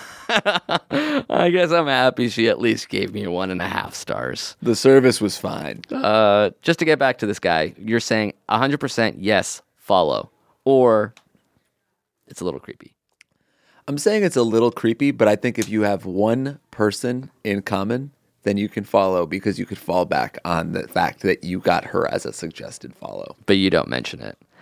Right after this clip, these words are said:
Speaker 2: I think I would mention it. I would feel too bad. I would have to be like, "Haha, this is crazy. L O L. I'm sorry. Super creep.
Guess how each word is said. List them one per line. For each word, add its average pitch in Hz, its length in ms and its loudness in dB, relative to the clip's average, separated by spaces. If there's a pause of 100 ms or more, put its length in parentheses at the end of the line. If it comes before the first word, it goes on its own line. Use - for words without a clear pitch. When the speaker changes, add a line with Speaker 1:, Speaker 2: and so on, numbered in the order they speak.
(120)
Speaker 2:
I 131 80 -2
think 262 280 -6
I 120 160 -2
would 107 200 -6
mention - 340 -14
it. - 60 -16
I 107 140 0
would 123 160 2
feel 117 180 2
too 101 220 -2
bad. 76 400 0
I 92 100 2
would 113 140 2
have 107 220 -2
to - 80 -10
be 92 120 -4
like, 85 180 -2
"Haha, 95 360 0
this 82 220 -6
is 80 120 -8
crazy. 80 540 -2
L 76 180 0
O 71 140 0
L. 67 180 0
I'm 64 160 -2
sorry. 69 520 -2
Super 82 340 -8
creep. 76 380 -10